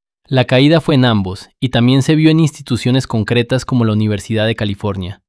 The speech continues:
que cayó a doce mil seiscientos cincuenta y dos estudiantes de licenciatura en C S en dos mil veinticinco,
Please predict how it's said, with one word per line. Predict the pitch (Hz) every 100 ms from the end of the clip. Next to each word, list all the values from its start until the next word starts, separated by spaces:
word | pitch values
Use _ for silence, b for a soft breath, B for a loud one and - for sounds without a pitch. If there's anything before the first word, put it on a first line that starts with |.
| _ _ -
que | 135
cayó | - 117 127 135
a |
doce | 151 151 123
mil | 113 131 147
seiscientos | 170 156 - 131 135
cincuenta | 127 123 113 107 104
y |
dos | 107 113 123
estudiantes | - 113 113 113 127
de | 120
licenciatura | 117 107 104 98 92 123 127 135 -
en | 113 98
C | - 113 -
S | 107 - 113 -
en | 120
dos | 107 98
mil | 110 107
veinticinco, | 104 98 - 104 92 -